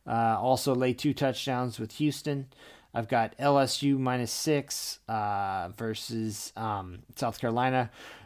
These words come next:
Rutgers plus thirteen and a half versus Michigan State, and Indiana plus six and a half versus Penn State. So, uh,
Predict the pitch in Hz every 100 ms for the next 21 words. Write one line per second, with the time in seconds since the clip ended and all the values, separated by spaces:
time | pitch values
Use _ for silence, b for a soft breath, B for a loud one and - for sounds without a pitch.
0 | B 107 107 139 147 143 127 104 98 -
1 | 117 - 127 120 127 120 113 110 117 117
2 | 113 117 113 117 110 117 - 120 107 -
3 | 117 123 - 110 113 107 - 113 113 113
4 | 120 123 104 120 110 - 120 - 113 104
5 | 107 107 - - 101 - 104 - - 117
6 | 110 - 113 104 - - - 113 107 101
7 | B B B B - 120 120 120 117